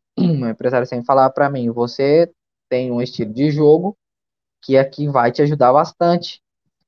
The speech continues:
porque você chega bastante na área, muito rápido, é, um contra um, então, mano a mano. Então, isso vai te ajudar, porque aqui,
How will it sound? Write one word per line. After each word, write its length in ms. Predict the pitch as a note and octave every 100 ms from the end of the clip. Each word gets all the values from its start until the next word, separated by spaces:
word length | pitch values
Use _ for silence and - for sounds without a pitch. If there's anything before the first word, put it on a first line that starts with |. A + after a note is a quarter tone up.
| _
porque 800 | - B2 B2 B2+ A#2 A2+ A2 G#2 A2+
você 240 | B2 B2+
chega 280 | - B2+ B2
bastante 420 | B2 B2+ B2 A#2
na 100 | C#3
área, 560 | D3+ D#3 D#3+ D#3 D3 C#3+
muito 340 | B2+ A#2+ C3
rápido, 760 | C#3 D3 D#3+ D#3 D3+ C#3 C3 B2 _ _ _ -
é, 340 | A2 A2+ A2+
um 120 | A#2+
contra 380 | C3 B2+ B2 C3+
um, 220 | D3+ D#3
então, 440 | C#3+ C#3+ C3+ C#3+ D#3+
mano 240 | D3+ C3+
a 80 | C3+
mano. 380 | C#3 D#3+ E3 D#3 - _ _ _ _ _ _ _
Então, 160 | B2+
isso 160 | C#3+ D3
vai 160 | D3
te 100 | E3+
ajudar, 500 | F#3 D#3+ D3 D#3+ F#3+ -
porque 340 | D3+ C#3+ D3
aqui, 800 | C#3 C#3 - C#3+ C#3+ C#3+ C#3 A#2+